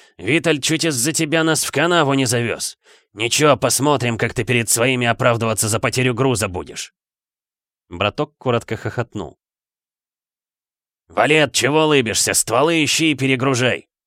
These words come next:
Приказал браток и пихнул мне под челюсть ствол, а сам присел на корточки. "Вот скажи мне, нахрена ваша бригада решила так глупо рискнуть, волыны и авторучки с маслятами без должного прикрытия перевозить?"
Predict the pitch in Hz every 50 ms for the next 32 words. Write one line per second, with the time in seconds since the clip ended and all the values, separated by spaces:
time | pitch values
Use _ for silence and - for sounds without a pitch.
0 | _ _ _ _ _ _ _ _ _ _ _ _ _ _ _ - 95 92 - 110
1 | 92 110 113 110 98 95 104 107 101 156 156 - - 120 - 110 - - 123 139
2 | 139 127 120 120 120 107 - 117 110 - - - - 131 123 123 123 - - -
3 | - - - - 117 131 147 170 151 - - - - - _ - 95 - - 175
4 | 175 175 - 151 143 - - 156 147 147 147 147 139 - 143 127 95 - 80 73
5 | - - - - - _ _ _ _ _ _ _ _ _ _ _ _ _ _ -
6 | 90 139 170 175 - - 175 175 160 151 170 147 101 82 - - _ _ _ _
7 | _ 92 104 120 - 131 156 170 185 185 165 151 123 - 127 113 120 135 127 120
8 | 170 170 143 131 123 - - 143 147 135 - - 131 104 92 92 135 156 131 -
9 | 143 135 131 - - - 135 135 120 98 - - - - - _ _ _ - 82
10 | 101 104 123 147 156 151 147 143 127 - - 135 131 - - - 123 139 156 151
11 | - - - 127 - - 131 139 131 - 139 151 156 156 156 147 139 123 104 131
12 | 117 95 98 139 143 135 107 131 139 135 123 - 143 139 - 143 139 120 - 107
13 | 104 92 - 104 104 104 107 110 107 95 85 64 - -